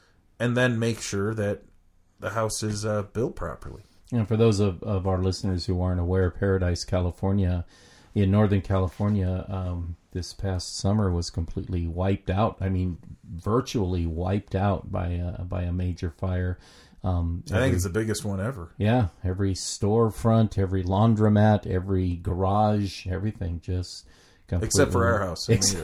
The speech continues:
Speaker 2: <laughs> Well, it's not something to laugh at, but of course, um, we're happy that, uh, that the house that Landmark built, or that the Landmark, uh, customer put together, is still standing, and,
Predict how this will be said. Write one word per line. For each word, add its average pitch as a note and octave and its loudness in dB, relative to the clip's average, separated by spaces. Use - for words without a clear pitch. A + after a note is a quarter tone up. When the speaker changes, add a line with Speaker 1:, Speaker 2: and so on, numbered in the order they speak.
Speaker 2:
<laughs> C3 -2
Well, B2+ 8
it's - 2
not E3 4
something C3 0
to A2+ 2
laugh A2+ 4
at, G#2 2
but G2+ 2
of F#2 -4
course, - -2
um, F#2+ -4
we're G#2 -2
happy F#2+ 4
that, F2+ 0
uh, F2+ 4
that F2+ -2
the F2 0
house F2 0
that F#2 -2
Landmark F2+ 0
built, F2+ 2
or F2+ 0
that E2+ -2
the F2 -2
Landmark, F2+ 2
uh, F2 0
customer F2+ -2
put F2 -4
together, G2 0
is F2 -2
still F#2+ -2
standing, G2 -2
and, F2 0